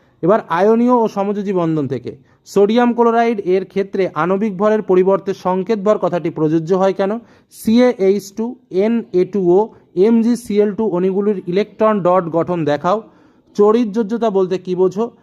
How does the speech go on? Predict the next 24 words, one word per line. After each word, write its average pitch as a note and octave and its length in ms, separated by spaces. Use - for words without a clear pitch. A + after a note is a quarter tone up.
আয়নীয় A3 440
বন্ধন A3+ 460
ও F#3+ 100
তড়িৎযোজী G3 560
বন্ধন F#3+ 520
গঠনের G#3 460
ক্ষেত্রে F#3 340
বিজ্ঞানী E3+ 460
কোসেল G#3 480
এর G3 120
সম্ভাবনাগুলি F#3+ 680
ব্যক্ত D#3+ 360
করো। B2 280
আয়নীয় A3+ 480
যৌগ G#3+ 320
সৃষ্টির, A#3 560
সৃষ্টি G#3 600
আর D#3+ 340
শর্ত G3+ 600
কি? G#3 140
সমযোজ্যতা G#3+ 840
বলতে F3+ 320
কী F#3 180
বোঝো? A#2+ 280